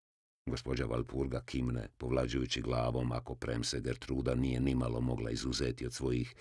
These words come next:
sestara u pogledu poroka što im ga je spočitnula. „Nešto sam čula, ali izbrbljala je to moja susjeda Marica,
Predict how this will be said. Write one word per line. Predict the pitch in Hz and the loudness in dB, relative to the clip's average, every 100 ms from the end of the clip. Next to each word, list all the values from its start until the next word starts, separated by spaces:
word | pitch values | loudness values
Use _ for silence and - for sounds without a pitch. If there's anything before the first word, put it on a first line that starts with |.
| - - - | -16 -14 -4
sestara | - 62 - 64 64 64 | 0 0 2 4 4 2
u | |
pogledu | 62 64 60 64 60 | 2 2 2 2 0
poroka | 64 65 62 62 64 | 2 2 2 2 0
što | - 67 | 2 2
im | 65 | 2
ga | 60 | 2
je | 64 57 - | 2 0 -4
spočitnula. | - - - - - 55 55 - _ _ _ _ _ _ - | -8 -6 -4 -4 -4 -8 -6 -10 _ _ _ _ _ _ -2
„Nešto | 117 160 123 | 0 0 0
sam | 123 110 | 0 0
čula, | - 180 165 - _ - | 4 4 2 -2 _ -4
ali | 80 80 | 0 0
izbrbljala | - 65 78 67 73 69 | 0 2 4 8 10 10
je | 69 | 8
to | 65 67 | 6 2
moja | 65 71 67 | 4 2 2
susjeda | 73 71 80 67 73 | 0 0 2 2 2
Marica, | 117 139 - - | 4 4 4 4